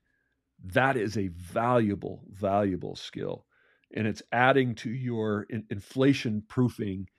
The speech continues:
uh, uh, of your career. And learning how to do this is one of the quickest ways to cut through drama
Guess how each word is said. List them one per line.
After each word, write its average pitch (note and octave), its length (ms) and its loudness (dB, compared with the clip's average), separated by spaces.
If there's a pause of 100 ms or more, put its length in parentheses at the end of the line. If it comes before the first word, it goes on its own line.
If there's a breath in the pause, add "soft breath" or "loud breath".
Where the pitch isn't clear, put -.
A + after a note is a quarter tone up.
(440)
uh, A2 240 -2
uh, G2 280 0
of G2+ 200 -6
your G2 200 0
career. A2 600 -8 (600 soft breath)
And A#2 440 2
learning D#3+ 420 2
how D3 140 4
to B2 80 0
do C#3 160 2
this B2+ 200 -2
is G#2 160 -8
one B2 140 -4
of A2 60 -4
the G2 60 -6
quickest C3 440 -6
ways A#2 340 -8
to - 80 -20
cut - 240 -10
through A#2+ 180 -14
drama G2+ 440 -18